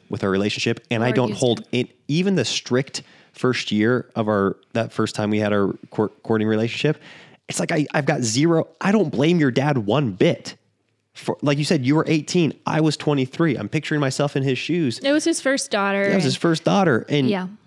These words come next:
Speaker 1: like, could
Speaker 2: I'm
Speaker 1: I,
Speaker 2: not
Speaker 1: could
Speaker 2: blaming my dad, but
Speaker 1: No.
Speaker 2: it, it's just like, if you do that to Lucy,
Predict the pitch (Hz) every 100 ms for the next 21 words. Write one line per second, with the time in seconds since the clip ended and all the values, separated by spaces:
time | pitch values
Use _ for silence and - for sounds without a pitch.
0 | _ - 143 - - - - 147 381 554
1 | - - 226 262 240 196 175 170 170 67
2 | - 185 247 113 - - - 233 302 277
3 | 269 247 220 240 262 269 - 202 190 202
4 | - 294 302